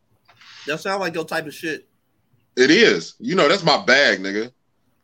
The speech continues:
Speaker 2: I need to
Speaker 1: Just
Speaker 2: start an R and B podcast.
Speaker 1: R and B all day. Yeah, I know.
Speaker 2: I
Speaker 1: That's
Speaker 2: need
Speaker 1: all
Speaker 2: to
Speaker 1: you
Speaker 2: start an
Speaker 1: do.
Speaker 2: R and B podcast for real. Um,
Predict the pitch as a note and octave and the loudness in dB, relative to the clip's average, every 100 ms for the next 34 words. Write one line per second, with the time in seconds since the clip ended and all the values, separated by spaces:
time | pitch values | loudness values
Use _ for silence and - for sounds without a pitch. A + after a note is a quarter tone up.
0 | _ _ _ _ _ _ G#2 C3+ F3 D3 | _ _ _ _ _ _ -6 -2 -2 0
1 | B2 A2 A#2 A#2 G#2+ C3 B2 G#2 G2+ G#2+ | -2 -2 -2 -2 -2 -4 2 2 2 -2
2 | F2+ F2 D#3 D#3 D#3 D3+ C#3+ C3+ D#3 C3+ | -4 -4 -4 -4 -4 -6 -6 -6 -6 -4
3 | D#3+ G#3 C#3+ G#2 - _ _ _ _ _ | -6 -6 -8 -14 -16 _ _ _ _ _
4 | - C3+ F3 E3 C#3 G#2 G2+ G2+ G#2 G2+ | -8 -4 -2 -2 -4 -4 -2 -2 -2 -2
5 | G2+ G2+ F#2+ F2+ F2+ F2 E2+ E2+ G2+ F#2 | -4 -2 -2 -2 -8 -10 -10 -6 -4 -4
6 | E2 _ _ _ _ - _ _ _ _ | -8 _ _ _ _ -20 _ _ _ _
7 | _ _ _ _ _ _ _ _ _ _ | _ _ _ _ _ _ _ _ _ _
8 | - B2 B2+ A#2 G#2+ F#2+ F2 | 0 2 4 4 2 2 -6